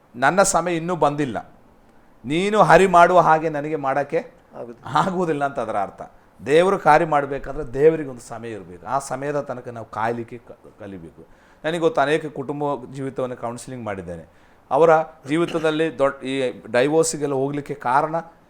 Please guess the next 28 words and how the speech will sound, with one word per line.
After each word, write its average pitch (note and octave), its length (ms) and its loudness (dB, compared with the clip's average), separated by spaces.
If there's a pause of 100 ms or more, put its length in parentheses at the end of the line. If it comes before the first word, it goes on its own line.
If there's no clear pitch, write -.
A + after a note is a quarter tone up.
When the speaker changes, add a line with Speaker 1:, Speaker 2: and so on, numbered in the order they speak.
(340)
Speaker 1:
ಸ್ವಲ್ಪ F3+ 240 4
ತಾಳ್ಮೆಯಿಂದ G3+ 600 6
ಇದ್ದರೆ F3 500 -2 (460)
ಡೈವೋರ್ಸ್ F3 340 2
ಆಗ್ತಿರ್ಲಿಲ್ಲ, C#3 540 -2
ಅಥವಾ D#3 440 -2
ಏನೋ C#3+ 200 0
ಕುಟುಂಬ C#3+ 300 -4
ಜೀವಿತ D3+ 280 0
ಒಡೆದು C#3 300 4
ಹೋಗ್ತಿರ್ಲಿಲ್ಲ, A2 440 -8
ಸಮಸ್ಯೆ B2+ 340 -6
ಆಗ್ತಿರ್ಲಿಲ್ಲ. G2+ 540 -6 (540)
ತಾಳ್ಮೆ G3+ 400 4
ಇಲ್ಲ. A#2 340 -4 (380)
ಅವನು D#3+ 200 4
ಹೇಳುವುದನ್ನು F3 420 6
ಇವಳು E3+ 220 2
ಕೇಳಲಿಕ್ಕೂ, D#3 440 -2
ಇವಳು D#3 220 2
ಹೇಳುವುದನ್ನು D3+ 360 2
ಅವನಿಗೆ D#3 240 -4
ಕೇಳಲಿಕ್ಕೂ C#3+ 320 -8
ತಾಳ್ಮೆ A#2 380 -6
ಇಲ್ಲ. D#2 220 -16 (380)
ಸ್ವಲ್ಪ F#3+ 320 2
ತಡ G3+ 280 8
ಮಾಡಿದರೆ, E3 580 2